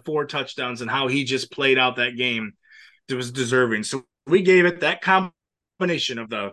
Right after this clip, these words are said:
the Bryant's Kurtz law firm and Drew <laughs> Aller. Those are your weekly Eismans this week.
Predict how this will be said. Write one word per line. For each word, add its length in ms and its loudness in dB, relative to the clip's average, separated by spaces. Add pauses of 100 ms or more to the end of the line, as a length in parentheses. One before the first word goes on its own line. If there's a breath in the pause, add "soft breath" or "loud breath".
(100)
the 100 -2
Bryant's 520 4
Kurtz 480 4
law 240 0
firm 520 0
and 200 -6
Drew 260 4
<laughs> 40 2
Aller. 460 -2 (500)
Those 320 2
are 580 2 (120)
your 160 -4
weekly 320 -4
Eismans 720 -4
this 260 -12
week. 220 -14